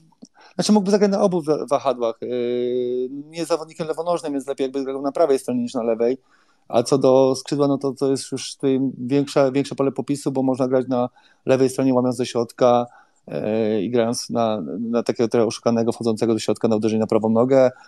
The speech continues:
a z prawej strony można grać wzdłuż linii z dośrodkowaniem, więc tutaj w, na, na skrzydłach by się na obu mógł sprawdzić, a na wahadle bardziej dla mnie na prawej, ale jakby musiał zagrać na lewym, to,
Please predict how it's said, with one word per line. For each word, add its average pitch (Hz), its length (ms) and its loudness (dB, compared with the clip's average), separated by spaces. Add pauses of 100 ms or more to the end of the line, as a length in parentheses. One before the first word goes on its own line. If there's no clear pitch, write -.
(140)
a - 80 2
z - 60 -8
prawej 117 240 2
strony 120 200 0
można 113 260 2
grać 110 140 4
wzdłuż 107 240 -4
linii 110 240 -2
z 98 40 -8
dośrodkowaniem, 101 680 -4
więc 95 200 -8
tutaj 104 280 0
w, - 120 -14
na, 110 180 2 (120)
na 110 160 6
skrzydłach 120 340 4
by 107 100 -2
się - 120 -4
na 110 120 0
obu 131 320 2
mógł 123 140 -2
sprawdzić, 120 320 0
a - 40 -2
na 120 100 2
wahadle 110 380 2
bardziej 123 260 2
dla 120 80 0
mnie 123 120 0
na 117 80 -2
prawej, 165 300 0
ale 139 100 4
jakby 120 160 0
musiał 123 220 -6
zagrać 117 180 -4
na 110 80 -4
lewym, 113 300 -6
to, 107 200 -2